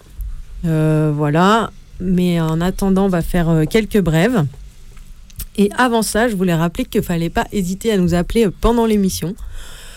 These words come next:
au zéro un quarante-trois soixante et onze quatre-vingt-neuf quarante et, euh, que vous pouvez, euh, nous contacter,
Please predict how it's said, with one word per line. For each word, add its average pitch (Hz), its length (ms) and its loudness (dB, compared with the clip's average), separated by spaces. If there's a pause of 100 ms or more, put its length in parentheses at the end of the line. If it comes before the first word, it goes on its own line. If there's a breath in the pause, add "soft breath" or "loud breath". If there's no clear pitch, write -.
(260 loud breath)
au 196 120 2
zéro 202 260 2
un 226 160 2
quarante-trois 190 680 -4
soixante 190 420 -4
et 101 80 2
onze 196 400 2
quatre-vingt-neuf 170 640 -4
quarante 170 540 -4 (680 loud breath)
et, 269 220 2
euh, 214 140 4
que 196 160 -4
vous 180 160 -4
pouvez, 214 440 -2
euh, 170 760 0
nous 196 120 2
contacter, 220 600 -2